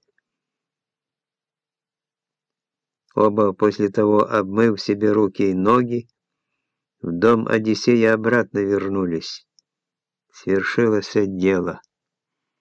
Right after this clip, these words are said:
Он же тогда к Евриклее, кормилице, так обратился: "Серы мне, старая, дай очищающий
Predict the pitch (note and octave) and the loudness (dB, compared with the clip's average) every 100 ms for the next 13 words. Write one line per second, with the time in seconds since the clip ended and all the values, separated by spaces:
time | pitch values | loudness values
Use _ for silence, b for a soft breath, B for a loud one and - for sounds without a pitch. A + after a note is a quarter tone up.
0 | _ _ _ _ _ _ _ _ _ _ | _ _ _ _ _ _ _ _ _ _
1 | _ _ - A2 A#2 A2+ A2+ A2 G2 G#2+ | _ _ -6 -2 0 0 0 0 0 0
2 | A#2+ B2 _ _ _ _ _ _ _ _ | 0 -2 _ _ _ _ _ _ _ _
3 | _ _ - G2+ G2+ A2+ G2+ G#2 G#2 G#2 | _ _ -4 -2 0 0 0 0 2 2
4 | G#2 G#2+ G2+ G2+ G2 G2+ - G#2+ F#2+ A2+ | 0 -2 -4 -2 -2 -2 -2 -4 0 -2
5 | G#2 G2 G2 G2+ F#2 F#2 F2+ - - - | 0 -4 -2 -4 -2 -4 -4 -10 -18 -20
6 | _ _ _ _ _ _ _ _ _ _ | _ _ _ _ _ _ _ _ _ _
7 | _ _ _ _ _ _ _ _ _ _ | _ _ _ _ _ _ _ _ _ _
8 | _ - - A2+ A2+ A2 A2 G2 G2+ G2+ | _ -20 -8 -2 0 0 -2 -4 -4 -4
9 | G2 - A2+ G#2+ G#2+ G2+ F#2+ F#2+ G#2+ G#2 | -4 -6 -2 0 0 -2 -4 -2 0 0
10 | G2 - G#2 - - G#2+ A2+ G#2+ G2 - | -2 -4 -6 -6 -4 0 0 0 -4 -10
11 | - | -12